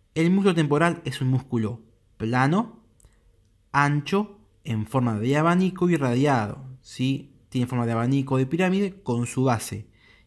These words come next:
insertado en la línea curva temporal inferior y su vértice insertado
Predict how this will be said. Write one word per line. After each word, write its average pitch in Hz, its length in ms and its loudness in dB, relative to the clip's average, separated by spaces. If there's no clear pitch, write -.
insertado 120 600 -2
en 107 120 -8
la 104 120 -8
línea 113 280 -4
curva 127 380 4
temporal 104 400 -6
inferior 160 520 0
y 170 80 -4
su 175 160 2
vértice 143 680 -2
insertado 135 960 -2